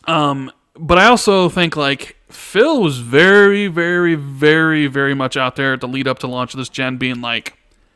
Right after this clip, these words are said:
"Console sales aren't everything.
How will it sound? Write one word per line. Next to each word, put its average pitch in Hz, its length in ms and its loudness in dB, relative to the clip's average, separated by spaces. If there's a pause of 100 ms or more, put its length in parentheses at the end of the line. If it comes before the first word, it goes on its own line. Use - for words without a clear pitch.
(600)
"Console 202 400 -2
sales 190 380 0
aren't 208 180 0
everything. 170 540 -2